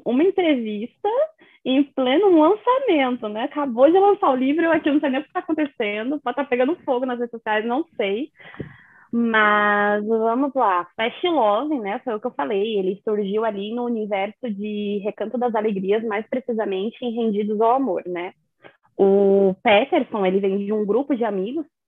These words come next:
que faz parte dos personagens principais de Rendidos ao Amor. Quando eu comecei a escrever Rendidos,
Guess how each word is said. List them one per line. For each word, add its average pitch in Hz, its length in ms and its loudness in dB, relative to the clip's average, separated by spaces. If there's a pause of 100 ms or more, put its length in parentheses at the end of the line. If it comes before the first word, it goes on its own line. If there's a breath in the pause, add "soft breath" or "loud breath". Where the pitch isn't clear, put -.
(460)
que 202 440 -6
faz 202 200 -4
parte 196 400 -4
dos 202 160 -4
personagens 196 600 -4
principais 202 640 -2
de 247 80 -2
Rendidos 180 480 -2
ao 185 120 2
Amor. 220 360 2 (320 soft breath)
Quando 254 200 0
eu 330 80 0
comecei 311 320 0
a - 20 -2
escrever 247 340 -2
Rendidos, 226 560 -4